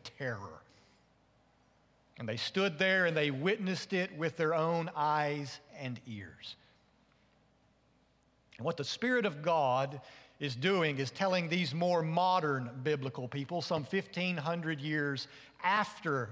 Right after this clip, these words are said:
that event, and then us, two thousand years further away from them, that we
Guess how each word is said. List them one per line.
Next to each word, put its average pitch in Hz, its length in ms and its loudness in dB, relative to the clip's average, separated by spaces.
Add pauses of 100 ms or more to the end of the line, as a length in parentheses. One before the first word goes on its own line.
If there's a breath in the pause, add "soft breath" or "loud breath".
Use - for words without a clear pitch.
that 143 240 2
event, 131 420 -2
and 131 100 -4
then 190 140 2
us, 185 640 2 (380 loud breath)
two 208 180 0
thousand 196 720 2 (140)
years 196 420 2
further 202 500 2
away 180 340 4
from 160 260 -2
them, 147 460 2
that 147 200 0
we 220 200 0